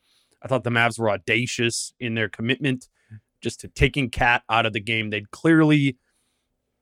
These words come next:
they'd clearly been watching film on this Wolves team lately and had made a defensive plan clearly focused on stopping what had been working best for the Wolves on offense lately, which, of course, is Cat's ability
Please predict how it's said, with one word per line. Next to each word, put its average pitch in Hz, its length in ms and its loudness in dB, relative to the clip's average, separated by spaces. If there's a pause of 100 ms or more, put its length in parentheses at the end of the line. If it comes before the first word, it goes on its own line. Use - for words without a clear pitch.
(240)
they'd 143 180 2
clearly 175 320 8
been 143 140 2
watching 135 320 4
film 131 260 2
on 123 80 2
this 117 160 0
Wolves 120 220 0
team 113 220 -4
lately 117 320 0
and 120 100 -2
had 101 160 -4
made 113 380 0 (520)
a 127 60 0
defensive 117 640 -4
plan 110 320 -2
clearly 123 400 0
focused 127 580 0
on 107 160 -6
stopping 113 560 0
what 107 140 -4
had 113 120 0
been 110 160 -2
working 117 500 -2 (680)
best 123 580 0
for 123 120 -4
the 113 60 0
Wolves 110 260 0
on 123 80 2
offense 160 340 0
lately, 107 340 -4
which, 104 380 -8 (320)
of - 80 -20
course, 104 300 -2
is 104 80 -10
Cat's 104 400 -2
ability 110 560 -2